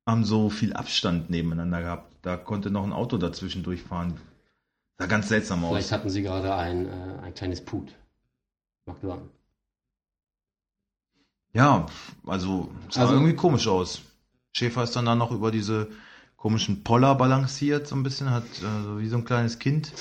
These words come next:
Speaker 1: Und Schmatke guckte dann irgendwie
Speaker 2: Schmatke
Speaker 1: ein bisschen
Speaker 2: war
Speaker 1: hin.
Speaker 2: vielleicht genervt von dem kleinen Kind.
Speaker 1: Ja,
Speaker 2: So,
Speaker 1: weiß ich
Speaker 2: „Och
Speaker 1: nicht.
Speaker 2: Mensch, Marcel, jetzt komm bitte.“
Speaker 1: Marci.
Speaker 2: „Marci, nicht,
Speaker 1: Marci.
Speaker 2: nicht wieder dem Hund am Schwanz ziehen, jetzt komm bitte.“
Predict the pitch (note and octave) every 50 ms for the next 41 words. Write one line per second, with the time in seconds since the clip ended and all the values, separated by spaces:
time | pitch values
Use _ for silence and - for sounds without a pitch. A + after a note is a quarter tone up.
0 | - - - - - - A2 - - - A2+ A#2 A2+ - - A#2+ A2+ A2+ A2 -
1 | - G#2+ - - G#2+ G#2+ A2 A2 G#2+ A2 C3 B2+ C3+ C3 - - A2 G2+ G2+ C#3+
2 | C3 B2+ D#3 D#3+ C3 C3 B2+ B2 - - - B2+ C3 D3+ D#3+ D3+ - A#2+ A2+ A2
3 | G#2+ A2+ A2+ G#2+ G#2+ G#2+ A#2+ A2+ G#2+ G#2 G2+ G#2+ B2 C3+ C3 A#2 G2 F#2 - -
4 | - A#2 C3 D3 D3 C3+ - - B2 B2 B2+ B2+ B2+ B2 A#2 A#2+ B2 A#2+ A#2 A2
5 | A2+ A2+ A2+ A#2 A#2+ A2+ - - B2 A#2+ A#2+ A#2 A2+ G#2+ G#2+ G#2+ G#2+ G#2+ G#2 G2+
6 | G2 F#2 F#2+ F#2+ G2+ A2+ B2 A#2+ - A2 G2 F#2+ F#2+ G2 G2+ A#2 B2 B2+ C3 C#3
7 | C3+ C#3 - B2 A#2 A#2+ A#2+ B2+ C3+ D3+ D#3+ A#2 C3 C3+ D3 E3 F3 E3 - E3+
8 | E3+ D#3+ D3+ D3 D3+ C#3+ C3+ C3+ D3+ C#3+ C3 C#3+ C#3 C3+ - - C#3 C3+ C3+ C3+
9 | - - - C#3 C#3 C#3+ C#3 C#3 - - D#3+ D#3 D#3 D3 C#3 C3 A#2 - - C3+
10 | B2 A#2+ A#2+ A#2+ A#2+ A#2+ - -